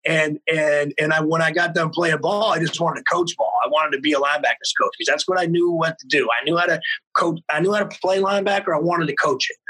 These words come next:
So I got my foot in the door coaching linebackers. And I, I, I just, um, I was at Jackson University. I'm, you know, low on the totem pole, th-, you know,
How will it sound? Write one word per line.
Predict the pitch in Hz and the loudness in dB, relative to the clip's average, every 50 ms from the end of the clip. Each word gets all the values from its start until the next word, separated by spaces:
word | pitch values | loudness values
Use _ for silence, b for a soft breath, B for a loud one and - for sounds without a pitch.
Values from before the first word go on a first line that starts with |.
| B B B B _ _ - - | B B B B _ _ -6 -4
So | - 156 143 | -2 0 2
I | 165 185 | 0 2
got | - 214 208 202 | 0 0 0 0
my | 196 180 | 0 -2
foot | 170 - 202 196 202 | -2 -2 -2 0 0
in | |
the | 202 175 | 0 0
door | 160 156 160 175 170 | 0 0 0 0 0
coaching | - - 156 156 156 185 175 170 - - _ | 0 0 -2 0 0 0 -2 -2 -6 -6 _
linebackers. | 165 170 208 262 220 139 120 117 - 123 120 127 | -2 0 0 2 2 2 0 0 0 0 0 2
And | 135 | 2
I, | 147 175 - - | 2 0 2 2
I, | 127 151 160 151 147 | 0 0 0 0 0
I | 156 | 0
just, | 165 185 185 - - B B B B B B _ 135 | 2 0 0 -2 -2 B B B B B B _ -2
um, | 135 131 131 131 131 127 123 127 - | 0 2 2 2 0 0 -2 -2 -2
I | 127 131 | 0 0
was | 131 139 135 | 2 2 2
at | 151 147 131 | 2 0 0
Jackson | - 151 156 160 160 - 165 165 | 0 0 2 2 0 0 0 2
University. | 165 165 165 151 139 143 156 151 - 165 185 185 185 151 | 2 2 0 0 0 0 0 0 0 0 2 2 2 2
I'm, | 131 - - - - | 0 -2 -6 -6 -4
you | 156 147 | 0 0
know, | 131 135 | 2 0
low | 127 120 120 127 143 151 160 | 0 0 2 2 2 2 2
on | 160 156 | 0 0
the | 147 143 - | 0 0 0
totem | 143 143 156 165 165 165 | 0 2 2 2 0 0
pole, | 170 165 175 180 180 180 175 170 - - 131 - _ | 0 0 2 2 2 0 0 -4 -8 -16 -20 -2 _
th-, | 143 147 156 156 - - 131 | 2 2 2 0 -2 -2 0
you | 127 | 2
know, | 127 131 139 - | 2 2 0 0